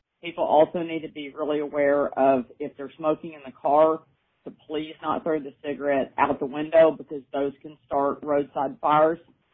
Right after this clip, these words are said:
If you're pulling a trailer, make sure that your safety chains are latched on properly so that they don't drag and start fires. Please do not ever carry a trailer with a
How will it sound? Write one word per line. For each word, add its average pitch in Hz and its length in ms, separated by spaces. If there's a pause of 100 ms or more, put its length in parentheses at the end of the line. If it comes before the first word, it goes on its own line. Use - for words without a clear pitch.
(160)
If 143 200
you're 151 120
pulling 156 380
a 113 60 (120)
trailer, 185 520 (120)
make 156 220
sure 170 160
that 151 140
your 139 220
safety 151 420
chains 160 300
are 135 120
latched - 380
on 151 240
properly 165 640 (600)
so 147 260
that 135 400
they 151 220
don't 151 360
drag 143 600
and 143 220
start 143 280
fires. 139 400 (580)
Please 165 320
do 165 140
not 139 280
ever 143 500 (200)
carry 156 520
a 139 260 (120)
trailer 170 480 (120)
with 147 220 (120)
a 135 260